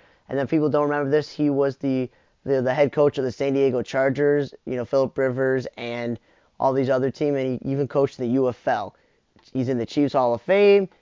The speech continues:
He won a championship in the U F L, which was impressive. He won Coach of the Year multiple times. You know, he was a,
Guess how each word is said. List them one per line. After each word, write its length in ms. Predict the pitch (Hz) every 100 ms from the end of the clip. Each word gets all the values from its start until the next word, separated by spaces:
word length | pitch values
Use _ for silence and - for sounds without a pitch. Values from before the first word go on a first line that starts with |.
| _
He 100 | 135
won 180 | 143 139
a 60 |
championship 540 | - 160 151 - 143 -
in 180 | 196 202
the 100 | 147
U 260 | 143 127
F 160 | 120 -
L, 180 | 127 127
which 140 | 127
was 100 | 120
impressive. 460 | 113 - 131 - 131
He 80 |
won 160 | 131 131
Coach 240 | 135 131
of 80 | 113
the 60 | 120
Year 180 | 143 135
multiple 460 | 139 139 143 139
times. 760 | - 135 135 135 - - - - _ _ -
You 140 | 135
know, 420 | 127 123 120 120 _ _ _ _ _ -
he 160 | 135 135
was 220 | 131 127
a, 220 | 123